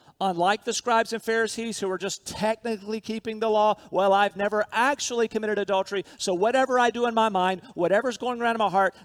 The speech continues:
that's just fine. I'm still righteous." Jesus says, "No, you're not righteous." You have to have a righteousness that surpasses the scribes and Pharisees if you want to be in heaven. You need a righteousness that Christ can give you. Now, though Jesus directs this statement toward men,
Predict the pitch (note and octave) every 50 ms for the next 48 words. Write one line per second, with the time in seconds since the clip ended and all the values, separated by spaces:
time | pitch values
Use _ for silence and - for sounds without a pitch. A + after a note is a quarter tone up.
0 | - - F#3 G#3+ B3 - - - - A3+ A#3 A3 - - - G3 G3 G3 F#3+ F3+
1 | F#3+ G3 G3 - - - G3+ F#3+ E3 D#3 E3+ F3+ F#3 - - C#3 C3 - - _
2 | _ _ - E3+ G3 F#3+ - D3+ C3+ - C#3 D3+ F#3+ G#3 E3 C#3+ B2+ C3 D#3 F#3+
3 | G#3+ - C3+ A#2 G#2 G2+ - - B2+ - - - - _ _ _ _ _ _ _
4 | _ - D#3+ D#3 C#3 - F3 G#3 A3 A#3 B3+ - - B3 G3 G#3 G#3+ G#3 G3+ F#3
5 | E3 E3 E3+ F#3 G#3+ A3 - A3 G3+ - - G#3+ G3+ - A3 F3+ - G#3+ G#3+ -
6 | - F#3+ F#3+ G3+ G3+ - G#3 G3+ - G#3+ G3 - - - F#3+ G3+ G3+ F#3+ G3+ F3+
7 | - G3 G3+ G#3 G3+ - - E3 F3 - - - E3+ C#3+ - - F#3 F#3+ F3 E3+
8 | F#3+ G#3 G#3 G#3 - G#3 G#3 G3 F3+ F3+ G#3 G#3 F3+ C3+ - - - - - D#3
9 | G#3+ A3+ B3 A#3+ A3+ A3+ G#3+ F#3 G3 G3 G3+ - G3 F#3+ - - G3+ - - G#3
10 | - - - - F#3+ G3 A3 A#3 A3 - - - E3+ C#3+ B2 A#2+ A#2 G#2+ G#2 -
11 | A2 - - _ _ - - - F3 F#3 F#3 F3 G3+ G3+ F#3 - - G#3 A#3+ C4
12 | A#3+ B3 A#3 - - - G3 F#3 A3 A#3+ A3+ - - - G#3 - - - G#3+ G3+
13 | - F#3+ F3 - - - - G#3 G#3+ A3 - D#3 D#3+ G3 G#3+ F3+ B2+ C3 C#3+ D#3+